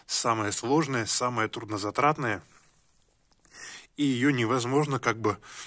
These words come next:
м, просто взять и вот так сделать с одного раза. На это уходит несколько дней.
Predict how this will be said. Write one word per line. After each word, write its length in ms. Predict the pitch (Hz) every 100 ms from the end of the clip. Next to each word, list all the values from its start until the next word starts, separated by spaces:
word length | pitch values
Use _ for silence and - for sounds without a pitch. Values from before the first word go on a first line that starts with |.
| - - -
м, 500 | 101 98 101 92 90 - - -
просто 480 | - 101 - 104 98 - - -
взять 380 | 101 135 147 110
и 80 |
вот 100 | 104
так 180 | 110 95
сделать 460 | 92 120 131 107 - - - -
с 120 | -
одного 320 | 104 107 113 113
раза. 300 | 107 95 87 - _ _
На 280 | - 101 117
это 180 | 139 120
уходит 360 | 104 139 107 117
несколько 440 | 131 - 110 110
дней. 340 | 110 113 95